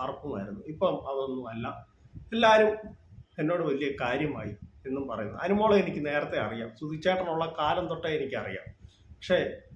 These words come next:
പുറത്ത് കാണുമ്പോൾ അനുമോൾ നല്ല ജോളിയായിരുന്നു. ഇവിടെ വരും തൊട്ടതിനും പിടിച്ചതിനും ഒക്കെ കരച്ചിലാണ്. അപ്പം ഞാൻ ചോദിച്ചപ്പം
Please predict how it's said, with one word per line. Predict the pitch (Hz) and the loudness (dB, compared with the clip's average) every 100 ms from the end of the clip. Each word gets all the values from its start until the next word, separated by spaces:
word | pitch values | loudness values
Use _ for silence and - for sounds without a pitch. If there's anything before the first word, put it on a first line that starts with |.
| - | 4
പുറത്ത് | 196 202 202 | 8 8 8
കാണുമ്പോൾ | 220 180 175 | 6 6 6
അനുമോൾ | 175 185 196 | 4 4 2
നല്ല | 180 151 160 151 | 2 0 -4 -2
ജോളിയായിരുന്നു. | 143 160 151 131 151 | -2 0 0 0 4
ഇവിടെ | 202 | 6
വരും | 190 180 | 6 4
തൊട്ടതിനും | 160 147 170 175 | -2 0 0 -2
പിടിച്ചതിനും | 151 131 139 143 | -6 -6 -6 -6
ഒക്കെ | - - _ - | -8 -18 _ -4
കരച്ചിലാണ്. | 147 156 196 143 104 110 _ _ _ _ | -2 -2 -4 -6 -8 -12 _ _ _ _
അപ്പം | 208 | 0
ഞാൻ | 208 202 | 6 6
ചോദിച്ചപ്പം | 202 185 180 185 190 | 6 4 4 2 2